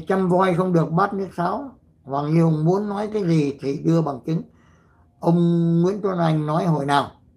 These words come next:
chụp cái hình ra, giống như lúc nãy mà Bội Xanh làm á. Đấy, Bội Xanh chụp cái hình ra. Đấy, giờ Diplomat. Đấy, ở trên này tờ báo, dưới này chụp cái hình ra. Ừ, Duy Hoàng là tổng bí thư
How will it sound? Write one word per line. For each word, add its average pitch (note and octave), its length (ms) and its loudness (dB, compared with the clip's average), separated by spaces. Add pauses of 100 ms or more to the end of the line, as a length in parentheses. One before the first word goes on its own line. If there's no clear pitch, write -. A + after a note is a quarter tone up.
(100)
chụp E3 200 -2
cái D#3 120 0
hình B2+ 140 0
ra, C3+ 200 -6 (280)
giống D#3 220 0
như E3 100 2
lúc D#3 220 -2
nãy E3 200 -4
mà D#3 140 -4 (600)
Bội A2 200 -8
Xanh C3+ 220 -2
làm B2 200 -2
á. D#3 120 -6 (680)
Đấy, D3 260 -4
Bội A2 220 -8
Xanh C#3 240 -2
chụp E3 180 4
cái E3+ 120 4
hình C#3+ 180 2
ra. C#3 200 -6 (200)
Đấy, E3 340 2 (140)
giờ C3 240 -4
Diplomat. E3 500 0 (760)
Đấy, - 160 -14 (280)
ở - 140 -16
trên D#3+ 180 4
này C3+ 180 -4
tờ B2+ 180 -12
báo, D3+ 380 -8 (480)
dưới E3+ 220 2
này D#3+ 280 0
chụp F3+ 160 4
cái G3+ 100 8
hình E3 200 4
ra. D#3 180 -2 (140)
Ừ, G3+ 340 4 (460)
Duy E3+ 260 2
Hoàng D#3+ 340 2 (220)
là C3 320 -6 (140)
tổng B2+ 160 -10
bí D#3+ 120 2
thư D3 320 2